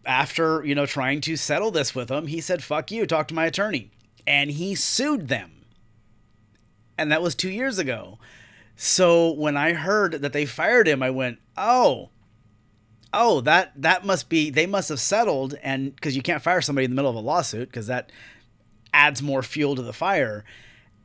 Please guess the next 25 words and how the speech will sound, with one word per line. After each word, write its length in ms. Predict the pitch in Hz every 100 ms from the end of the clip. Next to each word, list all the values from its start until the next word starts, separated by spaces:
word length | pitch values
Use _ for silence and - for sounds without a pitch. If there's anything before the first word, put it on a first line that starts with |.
| _ _ _ _ -
So 440 | - 180 175 160 -
I 180 | 160 247
was 180 | 226
thinking, 640 | - 147 131 120 120 165 151
and 160 | 127 123
this 120 | 123
was 140 | 151
just 160 | 131 123
my 140 | 127
speculation, 920 | 123 143 123 131 131 190 - 131 131 143 - -
that 420 | 107 135 131 135
this 320 | 120 107 147 -
case 320 | 170 156 -
must 180 | 139 165
have 80 |
got 160 | 160 160
it 60 | -
settled, 500 | 156 123 120 139 143 -
and 160 | 135
they 60 | 139
went, 320 | 131 135 143 _
"All 100 | 151
right, 180 | 135 131
you're 120 | 143
done." 540 | 127 147 175 104 92